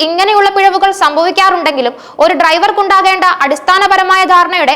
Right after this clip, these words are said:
അഭാവമാണ് ഇത് ചൂണ്ടിക്കാണിക്കുന്നത്. ഈ രണ്ട് കാരണങ്ങളും ചേർന്നപ്പോൾ ഒരു നിസ്സാരമായ അപകടം ഒഴിവാക്കാനാവാത്ത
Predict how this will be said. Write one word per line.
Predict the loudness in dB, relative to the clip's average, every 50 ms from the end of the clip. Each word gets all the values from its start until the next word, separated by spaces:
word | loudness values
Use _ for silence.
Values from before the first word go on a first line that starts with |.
| 0 0 0
അഭാവമാണ് | 2 2 4 4 4 2 2 0 0 0 -2 -4 -4
ഇത് | -6 -6 -4
ചൂണ്ടിക്കാണിക്കുന്നത്. | -4 -4 -4 -2 -2 -2 -2 -4 -4 -4 -6 -4 -4 -4 -4 -4 -8 -20 -20 -20 -20 -20 -20 -8 -4 0
ഈ | 0 2 2 0
രണ്ട് | 0 -2 -2 -2 2 2
കാരണങ്ങളും | 2 2 2 0 -2 0 0 0 0 0
ചേർന്നപ്പോൾ | 0 0 0 0 -2 -2 0 0 -2 -2 -4 -2 -2 0
ഒരു | 0 0 -2 -4
നിസ്സാരമായ | -2 0 2 2 2 2 2 2 2 2 2 2
അപകടം | 2 2 2 2 0 -2 -2 -2 0 0
ഒഴിവാക്കാനാവാത്ത | 0 2 2 2 2 2 2 2 0 2 2 2 2 2 2 2 0